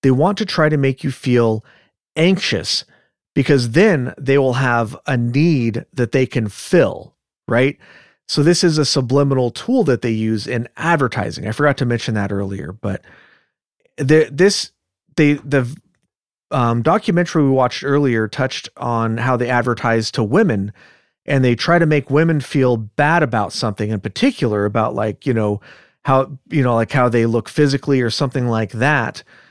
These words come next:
And this is, like, a, a well-known thing that is discussed sometimes, and I always kinda dismissed it, but there was one time years ago when I was just, like, I was bored, I was stuck somewhere, and I was just flipping through a woman's magazine,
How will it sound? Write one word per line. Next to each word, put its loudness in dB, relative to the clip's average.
And 2
this 2
is, 0
like, 2
a, 2
a 2
well-known 2
thing -2
that -2
is -4
discussed -2
sometimes, 0
and 0
I -2
always 0
kinda 0
dismissed -2
it, -2
but -2
there 2
was 2
one 0
time 0
years 2
ago 2
when 0
I 2
was 2
just, -2
like, 0
I 0
was 2
bored, 0
I 2
was -2
stuck -4
somewhere, -2
and -2
I 0
was -2
just -4
flipping -2
through 0
a -4
woman's 0
magazine, -2